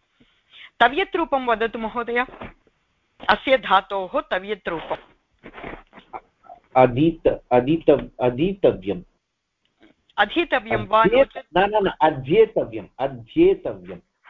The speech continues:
Speaker 1: आ, अध्येतव्यम्।
Speaker 2: अध्येतव्यं भवति।
Speaker 1: हम्म। अनीयरूपम् अध्ययनीयम्।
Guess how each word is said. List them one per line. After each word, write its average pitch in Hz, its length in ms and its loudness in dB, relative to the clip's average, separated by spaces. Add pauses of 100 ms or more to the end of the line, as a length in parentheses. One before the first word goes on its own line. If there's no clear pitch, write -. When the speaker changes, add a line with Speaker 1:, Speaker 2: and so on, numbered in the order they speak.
(100)
Speaker 1:
आ, 180 380 -12
अध्येतव्यम्। 170 840 -4 (760)
Speaker 2:
अध्येतव्यं 101 800 -6
भवति। 73 320 -12 (560)
Speaker 1:
हम्म। 160 160 -14 (240)
अनीयरूपम् 269 680 -2 (200)
अध्ययनीयम्। 208 1000 -4